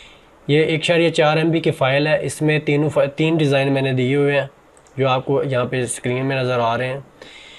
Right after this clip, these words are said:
एक है कोरोना से बचाव के लिए एहतियाती तदाबीर, कोरोना वायरस से घबराएं नहीं, एहतियाती, ये भी सारा vector based है, A to Z vector डिज़ाइन है, तीनों आपके साथ share करने जा रहा हूँ। उम्मीद है कि ये designs आपको पसंद आएंगे। इनको, हाँ,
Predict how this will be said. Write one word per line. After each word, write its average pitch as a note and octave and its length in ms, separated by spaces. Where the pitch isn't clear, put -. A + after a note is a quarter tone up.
एक C#3+ 300
है C#3+ 120
कोरोना C#3 360
से C3+ 100
बचाव C3 360
के C#3 100
लिए C3+ 100
एहतियाती B2 400
तदाबीर, C3+ 500
कोरोना C3 380
वायरस B2+ 440
से C3+ 100
घबराएं B2 520
नहीं, C3 340
एहतियाती, B2 500
ये B2+ 120
भी C3+ 220
सारा C3+ 300
vector B2 340
based C3 320
है, B2+ 60
A D3 440
to D3+ 80
Z C#3 160
vector C3 340
डिज़ाइन B2+ 500
है, C3+ 80
तीनों C3 360
आपके B2 220
साथ B2 200
share B2+ 240
करने B2+ 300
जा B2+ 160
रहा C3 100
हूँ। B2+ 80
उम्मीद B2+ 220
है B2 60
कि C3 100
ये C3 120
designs A#2+ 360
आपको B2 220
पसंद B2 400
आएंगे। B2+ 320
इनको, F#3+ 280
हाँ, C3+ 380